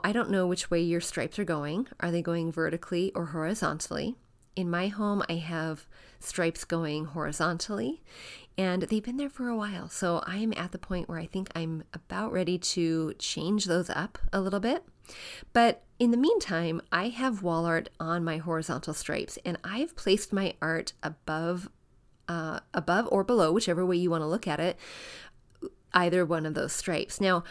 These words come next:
I'm doing that because I don't want to create the illusion that the stripe is the thing that is anchoring it to the wall. I want to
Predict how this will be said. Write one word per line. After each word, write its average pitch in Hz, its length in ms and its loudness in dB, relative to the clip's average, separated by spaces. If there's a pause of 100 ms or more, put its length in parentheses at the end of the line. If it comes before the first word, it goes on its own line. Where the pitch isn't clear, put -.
(220)
I'm 208 220 4
doing 269 320 4
that 180 180 2
because 185 320 -2
I 202 120 -4
don't 247 360 0
want 185 300 0
to 175 560 4 (360)
create 185 440 2
the 190 100 2
illusion 170 520 2
that 208 160 0
the 156 100 0
stripe 175 440 -2
is 220 160 -2
the 254 80 0
thing 160 340 -6
that 170 120 0
is 170 220 -6
anchoring 170 420 -4
it - 120 -6
to - 120 -2
the 156 120 -4
wall. 156 500 -8
I 180 180 0
want 208 300 0
to 170 500 0